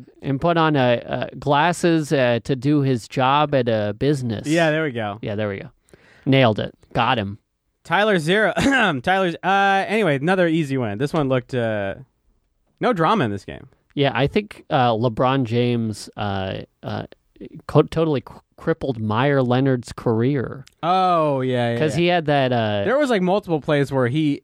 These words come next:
Speaker 2: embarrassed Miles, M-, Myers Leonard.
Speaker 1: Yeah.
Speaker 2: Yeah, yeah.
Speaker 1: Where he had that, like, bump into him, and
Speaker 2: Yeah.
Speaker 1: then Myers, like, fell ba-, uh, fell
Speaker 2: <laughs>
Speaker 1: back like
Speaker 2: Yeah.
Speaker 1: he was in a cartoon, and then, uh, LeBron just took it to the hole.
Speaker 2: Yeah, and, uh,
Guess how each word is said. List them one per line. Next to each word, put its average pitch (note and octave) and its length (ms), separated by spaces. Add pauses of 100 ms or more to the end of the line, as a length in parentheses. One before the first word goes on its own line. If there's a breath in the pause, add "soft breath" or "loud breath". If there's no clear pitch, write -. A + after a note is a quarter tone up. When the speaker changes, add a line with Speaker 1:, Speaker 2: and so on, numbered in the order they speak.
Speaker 2:
embarrassed B2 680
Miles, A2 360 (140)
M-, A#2 100 (280)
Myers D3+ 580
Leonard. A#2 560
Speaker 1:
Yeah. A#2 320
Speaker 2:
Yeah, A2+ 160
yeah. G#2 260 (300 soft breath)
Speaker 1:
Where C#3 180
he C3+ 160
had B2+ 220
that, A#2 180
like, G#2+ 200 (120)
bump A#2 300
into A#2 360
him, A#2 220
and A2+ 80
Speaker 2:
Yeah. C#3+ 160
Speaker 1:
then A2+ 100
Myers, A2+ 460
like, G#2+ 140
fell A#2 320
ba-, A2 220
uh, C3 180 (100)
fell - 180
Speaker 2:
<laughs> - 40
Speaker 1:
back C#4 260
like A#3 260 (120)
Speaker 2:
Yeah. C#3 200
Speaker 1:
he E3+ 120
was D3+ 180
in D3 160
a B2+ 80
cartoon, C3+ 760 (360 loud breath)
and A#2+ 200
then, A#2 300
uh, G#2+ 500
LeBron A#2 360
just A2 180
took G#2 140
it G2 60
to G#2 100
the G2 80
hole. A2 260 (380 soft breath)
Speaker 2:
Yeah, F#3+ 240
and, C#3 240
uh, C#3 480